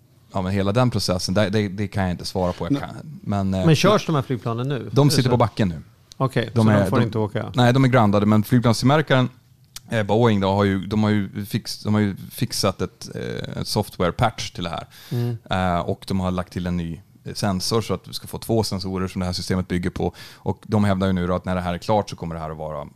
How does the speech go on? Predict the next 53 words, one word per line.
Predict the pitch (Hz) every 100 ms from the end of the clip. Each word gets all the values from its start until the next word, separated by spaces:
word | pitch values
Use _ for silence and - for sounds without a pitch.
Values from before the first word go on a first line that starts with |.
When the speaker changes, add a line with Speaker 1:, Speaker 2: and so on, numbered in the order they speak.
| -
Speaker 1:
åtgärdat. | 90 - 98 80 - - - -
Speaker 2:
Mm. | 98
Speaker 1:
Och, | 90 - -
och | 107
den | 104
diskussion | 101 - - 160 156
som | 117
sker | 101 101
just | 95 92 -
nu | 151 95
är |
ju | 87
huruvida | 90 90 87 82 - - _
är | - 101 92
det |
verkligen | 87 85 98 92
så. | 131 - - _ _ -
Alltså, | 87 92
kan | 95
man | 90
verkligen | 87 90
lita | 101 127
på | 127
det |
här | 98
flygplanet | 95 - 90 82
nu? | - -
Och, | 104 98 - -
och | - 113
där | 139
måste | 135 120
ju | 110
jag | 107
som | 101 92
pilot | 98 113 104
då, | 110
som | 98
kommer | 90 90
att | -
flyga | 104 92 113
det |
här | 90
flygplanet, | 80 82 76 90 82 82 - - -
eh, | 95 87 85 85
gå | 92 90
in | 87
och |
säga | - 92 85
att | 85 - - -
jag | - 101
litar | 101 101 - 113 95
på | - 87 82 - _ - -
tillverkaren | 98 87 95 - -